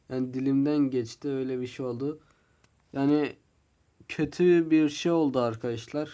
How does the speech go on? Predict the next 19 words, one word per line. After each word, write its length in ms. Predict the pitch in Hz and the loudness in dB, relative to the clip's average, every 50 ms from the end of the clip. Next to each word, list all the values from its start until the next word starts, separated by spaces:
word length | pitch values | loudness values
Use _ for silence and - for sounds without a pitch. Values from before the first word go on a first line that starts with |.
| - - - - _ _ - | -16 -20 -20 -20 _ _ -8
Yani 200 | 127 123 127 123 - - - | -4 -4 -4 -4 -6 -8 -10
Octopus'u 1160 | 131 127 120 120 - - 160 156 - - 156 151 147 - - - _ _ - 156 151 151 147 147 - | -10 -10 -10 -8 -8 -8 -8 -8 -8 -8 -8 -8 -8 -12 -20 -20 _ _ -10 -8 -6 -6 -8 -10 -10
sil 180 | - 160 151 147 | -8 -6 -4 -4
yükle 260 | 143 135 139 - 156 | -4 -6 -6 -8 -6
yaptığım 600 | 151 143 139 139 139 _ _ - 147 147 151 156 | -6 -6 -6 -8 -10 _ _ -6 -4 -2 -2 -2
için 420 | 143 - - - - 131 143 147 - _ - - _ _ _ _ _ _ _ _ _ | -4 -4 -6 -12 -14 -14 -14 -14 -14 _ -14 -14 _ _ _ _ _ _ _ _ _
her 180 | 139 143 156 156 | -4 -4 -4 -4
şey 320 | - - - 160 156 151 | -6 -6 -4 -2 -2 -2
gitti. 520 | 147 147 143 - _ - 156 156 156 165 - _ _ _ _ _ | -2 -6 -8 -8 _ -8 -6 -6 -6 -10 -14 _ _ _ _ _
Ama 220 | 139 139 147 151 147 | -8 -6 -6 -4 -2
ben 180 | 156 151 156 | -2 -2 -2
yine 300 | 160 156 156 156 156 151 | -2 -2 -2 -2 -4 -4
de 280 | 156 156 156 156 156 - _ _ _ _ _ - | -4 -4 -4 -6 -8 -12 _ _ _ _ _ -12
Octopus'ta 680 | 135 127 - - 147 139 143 - - - - 151 143 | -12 -12 -10 -10 -12 -12 -12 -16 -18 -12 -12 -12 -10
kasıyorum. 540 | 143 147 135 139 - - 156 156 156 156 151 | -8 -10 -10 -10 -10 -10 -10 -8 -8 -8 -10
Şu 160 | - - 151 | -10 -10 -8
anda 220 | 151 151 156 147 143 | -8 -6 -8 -8 -10
tabletteki 720 | - 143 131 131 135 131 131 - _ - 131 127 - 151 | -8 -10 -8 -6 -6 -8 -8 -10 _ -10 -10 -10 -8 -6
halindeyiz. 600 | 147 143 135 127 127 123 120 120 123 147 - - | -6 -4 -4 -4 -6 -6 -6 -6 -6 -6 -8 -10